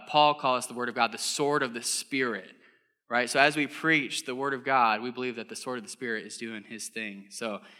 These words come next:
I'm excited and just wanna say thanks for allowing me to open God's word. The fact that you would be here this morning is just an honor. So we're gonna tackle two verses today. So I promise this series won't be as long as the Mark series. Mark series is fifty-nine parts. This will be about fifteen.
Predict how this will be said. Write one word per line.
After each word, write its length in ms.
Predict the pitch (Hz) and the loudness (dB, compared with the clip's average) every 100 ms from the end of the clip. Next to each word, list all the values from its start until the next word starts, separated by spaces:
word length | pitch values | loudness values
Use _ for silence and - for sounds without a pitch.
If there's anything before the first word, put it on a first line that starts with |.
| _ _ - | _ _ -8
I'm 140 | 123 | -6
excited 500 | 117 - 123 120 117 | -4 2 4 4 2
and 100 | 110 | -2
just 160 | 117 110 | -4 -8
wanna 160 | 110 107 | -8 -6
say 160 | 107 | -6
thanks 320 | 104 113 113 | -6 -8 -8
for 140 | - 107 | -8 -6
allowing 460 | 98 107 117 107 | 0 0 0 -2
me 240 | 101 101 - _ - | -8 -12 -18 _ -10
to 120 | 117 | -6
open 260 | 110 107 101 | -6 -6 -6
God's 280 | 101 98 107 | -4 -4 -8
word. 120 | 104 | -10
The 60 | |
fact 240 | 98 110 - | -6 -6 -6
that 80 | 76 | -10
you 120 | 104 | -12
would 120 | 101 | -8
be 80 | 123 | -6
here 140 | 123 | -6
this 160 | 113 - | -8 -10
morning 260 | 117 104 101 _ _ _ | -10 -10 -14 _ _ _
is 180 | 101 104 | -16 -12
just 340 | - 104 - - - | -8 -8 -8 -12 -18
an 100 | 90 | -14
honor. 340 | 98 98 95 | -12 -12 -14
So 160 | - 123 | -12 -4
we're 80 | 147 | 0
gonna 120 | 151 | 2
tackle 360 | 147 143 139 131 | 6 6 4 -2
two 160 | 147 | -4
verses 340 | 135 135 - - | -4 -4 -6 -10
today. 340 | 135 135 156 - _ _ _ _ _ _ _ | -6 -6 -6 -12 _ _ _ _ _ _ _
So 200 | - 117 | -8 -2
I 80 | 110 | -2
promise 460 | - 127 127 123 - | 2 2 2 -4 -6
this 180 | 120 | -6
series 400 | - 135 131 127 | -6 -4 -4 -4
won't 160 | 120 107 | -6 -6
be 60 | 127 | -6
as 120 | 123 | -4
long 160 | 120 | -6
as 100 | 123 | -6
the 60 | 120 | -8
Mark 440 | 113 113 127 - | -4 0 -2 -2
series. 420 | - 147 147 156 147 | -8 -6 -6 -6 -6
Mark 180 | 131 | -6
series 280 | - 135 135 | -6 -8 -8
is 80 | 123 | -8
fifty-nine 440 | - 131 131 123 120 | -10 -8 -6 -6 2
parts. 340 | 131 131 - | 4 4 0
This 180 | 139 - | -6 -8
will 80 | 135 | -6
be 220 | 127 127 | -4 -4
about 340 | 120 120 92 | -2 -2 -2
fifteen. 720 | - 131 120 - 120 123 147 | -4 -4 -4 -6 -8 -8 -8